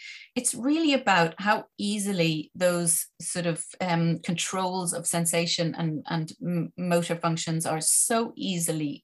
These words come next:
derailed. So a-, an awful lot is going on in our unconscious minds to control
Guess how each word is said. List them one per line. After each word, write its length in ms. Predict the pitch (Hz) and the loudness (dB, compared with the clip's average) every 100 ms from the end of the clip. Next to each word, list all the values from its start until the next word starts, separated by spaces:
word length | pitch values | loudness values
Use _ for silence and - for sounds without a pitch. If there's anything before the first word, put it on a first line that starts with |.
| 151 | -8
derailed. 760 | 165 165 151 123 170 160 113 - - - - - _ | -2 -2 0 -2 -4 -6 -6 -8 -10 -20 -20 -20 _
So 400 | - - 196 - | 0 2 0 -2
a-, 80 | - - | -10 -2
an 140 | 220 | 2
awful 300 | 262 320 - | 4 2 2
lot 120 | 254 202 | 2 2
is 100 | - | -2
going 300 | 196 180 175 | -2 0 4
on 220 | 170 165 | 4 4
in 160 | 185 | 0
our 160 | 170 160 | 0 0
unconscious 580 | 160 - 185 170 - - | -2 -2 -2 -2 -2 0
minds 340 | 160 160 165 | 0 0 -2
to 100 | - | -4
control 720 | 165 175 - 185 180 175 175 | -4 -2 0 4 4 4 2